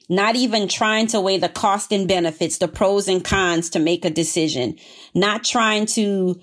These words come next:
use deductive reasoning to make a decision or solve a problem, and not trying to find any joy or pleasure in life. The victim endorses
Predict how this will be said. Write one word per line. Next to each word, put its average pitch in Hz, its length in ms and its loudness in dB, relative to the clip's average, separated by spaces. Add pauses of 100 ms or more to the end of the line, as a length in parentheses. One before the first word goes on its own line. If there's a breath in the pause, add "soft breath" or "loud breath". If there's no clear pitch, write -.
(200 loud breath)
use 226 300 2
deductive 190 680 -2
reasoning 196 540 2
to 185 120 -4
make 180 260 0
a 190 60 0
decision 175 520 -2
or 160 100 -2
solve 170 340 0
a 160 60 -2
problem, 151 600 -2 (280 soft breath)
and 202 180 0
not 247 240 -2
trying 262 400 0
to 254 120 -2
find 170 360 0
any 165 220 2
joy 160 380 2
or 151 80 0
pleasure 160 420 0
in 156 160 2
life. 143 320 -2 (380 soft breath)
The 190 160 0
victim 247 720 -2
endorses 208 960 0